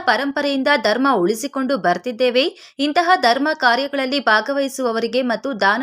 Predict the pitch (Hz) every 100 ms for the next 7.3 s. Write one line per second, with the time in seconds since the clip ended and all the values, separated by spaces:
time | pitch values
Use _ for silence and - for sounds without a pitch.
0 | 269 254 247 254 247 180 262 262 247 226
1 | 233 208 196 294 - - - 254 262 339
2 | 247 269 302 302 294 294 277 277 285 202
3 | 294 277 269 247 233 233 240 208 - _
4 | _ 226 247 285 339 381 349 320 330 -
5 | 247 269 277 294 - 233 254 262 220 262
6 | 247 220 233 - 247 240 240 196 240 247
7 | 233 220